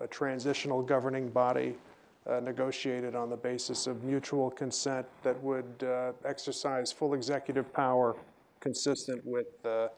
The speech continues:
with human rights standards. Uh, what, what is your sense of, of,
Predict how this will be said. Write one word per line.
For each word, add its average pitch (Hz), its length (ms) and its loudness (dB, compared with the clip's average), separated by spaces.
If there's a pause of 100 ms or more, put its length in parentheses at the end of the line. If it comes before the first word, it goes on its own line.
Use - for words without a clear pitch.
(400)
with 135 160 0
human 131 340 0
rights 120 500 0 (300)
standards. 117 840 -4 (500)
Uh, 135 220 8
what, 156 800 4 (100)
what 202 440 4
is 170 260 8
your 143 200 4
sense - 600 -2 (1120)
of, 127 500 6 (300)
of, 131 340 0